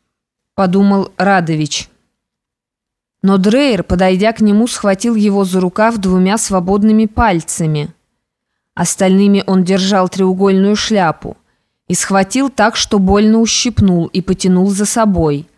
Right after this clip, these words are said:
"Я вас вынужден представить госпоже Екатерине Николаевне Лопухиной", проговорил он отрывисто и ворчливо,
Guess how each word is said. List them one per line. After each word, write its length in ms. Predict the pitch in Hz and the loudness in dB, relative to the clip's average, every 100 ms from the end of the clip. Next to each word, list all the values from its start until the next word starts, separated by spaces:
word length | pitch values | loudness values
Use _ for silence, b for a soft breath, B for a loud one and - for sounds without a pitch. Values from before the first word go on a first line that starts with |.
| _ _ _ _ - | _ _ _ _ -6
"Я 200 | 170 180 | 0 2
вас 240 | 180 - | 2 0
вынужден 500 | 190 196 190 175 185 | 2 2 2 2 0
представить 680 | 180 175 - - 196 202 180 | 0 -4 -6 -2 0 0 -2
госпоже 480 | 185 180 185 175 185 | -2 -2 -2 0 0
Екатерине 640 | 196 185 185 185 175 185 180 | 0 -2 -2 0 2 2 2
Николаевне 760 | 180 180 175 170 170 175 180 | 0 0 2 2 2 0 0
Лопухиной", 840 | 175 175 - - 208 214 185 143 156 b b b | -2 -2 -2 -2 2 2 2 -2 -6 b b b
проговорил 600 | - 175 180 180 180 208 | -4 0 2 2 2 2
он 100 | 196 185 | 0 -2
отрывисто 640 | 175 185 233 214 - - | -4 0 0 0 -2 -2
и 60 | 170 | 0
ворчливо, 800 | 185 202 - 208 208 170 147 | 0 -2 -4 0 0 0 -2